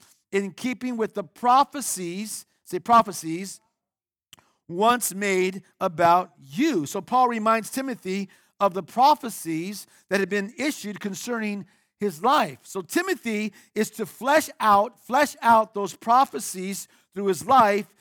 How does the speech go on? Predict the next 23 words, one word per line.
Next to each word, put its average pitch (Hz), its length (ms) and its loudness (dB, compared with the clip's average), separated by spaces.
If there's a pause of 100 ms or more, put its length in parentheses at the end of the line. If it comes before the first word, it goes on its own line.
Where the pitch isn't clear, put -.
(120)
and 190 180 -4
ministry 202 560 -4 (160)
for 180 140 -6
the 185 80 -6
glory 170 300 -6
of 170 100 -12
God. 170 400 0 (960)
Now, 208 200 6
we 247 120 -4
don't 247 220 -2
know 220 260 4
when 208 340 0
these 208 180 -6
prophecies 196 540 -4
were 190 120 -6
made, 190 400 -4 (280)
nor 196 180 -2
the 165 100 -6
content 247 920 0 (380)
of 208 200 6
these 214 180 -6
prophecies, 214 680 -2
but 196 220 -6